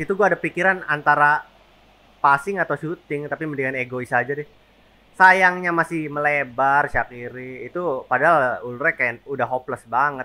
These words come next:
anjoy. Nice try. Claudio Pizarro masih kelihatan insting strikernya ya. Masih sering di depan, anjir.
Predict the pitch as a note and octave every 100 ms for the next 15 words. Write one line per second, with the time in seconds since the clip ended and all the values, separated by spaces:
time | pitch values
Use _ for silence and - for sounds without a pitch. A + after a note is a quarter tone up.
0 | A2 G#2+ A2 A#2+ B2 _ _ _ _ _
1 | _ _ _ _ D3+ - D#3 D#3+ - _
2 | _ _ _ _ _ _ _ _ _ _
3 | _ _ _ _ _ _ _ _ _ _
4 | _ _ _ _ _ - C#3+ D3+ D#3 D#3
5 | D#3 F3 F3 D#3+ D#3+ D#3+ E3 D#3+ C#3+ C#3
6 | D3+ C#3 D3 C#3 D3+ D3 C3+ C#3 _ C3
7 | C#3 C#3+ C3+ C3+ C#3 C3 C3 C#3 C3 B2+